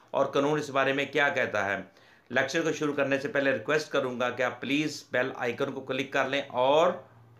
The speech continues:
चैनल को सब्सक्राइब कर लें, ताकि आप इस कानूनी रहनुमाई से मुस्तफ़ीद हो सकें। दोस्तों, लेक्चर को शुरू हम करते हैं कि पुलिस मुलाजमीन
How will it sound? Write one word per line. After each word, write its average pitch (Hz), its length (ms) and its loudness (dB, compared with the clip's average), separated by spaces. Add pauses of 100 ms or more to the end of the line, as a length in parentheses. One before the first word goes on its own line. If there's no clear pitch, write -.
(1000)
चैनल 143 260 2
को 165 140 0
सब्सक्राइब 143 640 0
कर 151 120 2
लें, 151 240 0 (180)
ताकि 131 380 -2
आप 139 160 0
इस 147 120 -6
कानूनी 131 360 -4
रहनुमाई 117 380 0
से 185 140 -2
मुस्तफ़ीद 113 500 -4
हो 107 100 0
सकें। 95 360 -10 (1120)
दोस्तों, 165 440 4
लेक्चर 143 260 0
को 160 100 -2
शुरू 156 240 -2
हम 151 100 -2
करते 156 320 0
हैं 139 280 -2 (800)
कि 143 340 4 (960)
पुलिस 175 440 2
मुलाजमीन 123 800 0